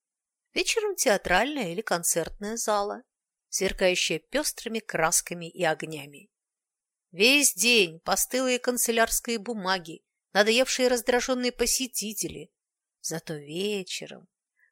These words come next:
благородные речи маркиза Позы, пламенные чувства Саломеи. Где-то в недосягаемом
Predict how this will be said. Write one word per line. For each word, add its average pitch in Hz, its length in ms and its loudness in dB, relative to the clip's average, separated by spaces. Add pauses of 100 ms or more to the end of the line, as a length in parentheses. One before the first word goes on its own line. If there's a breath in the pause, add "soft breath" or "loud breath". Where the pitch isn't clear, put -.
благородные 226 580 6
речи 240 280 -2
маркиза 247 680 -2
Позы, 208 840 0 (400 soft breath)
пламенные 247 640 6
чувства 254 420 -2
Саломеи. 202 1040 0 (560)
Где-то 226 880 0 (300)
в 165 160 -16
недосягаемом 175 1080 -2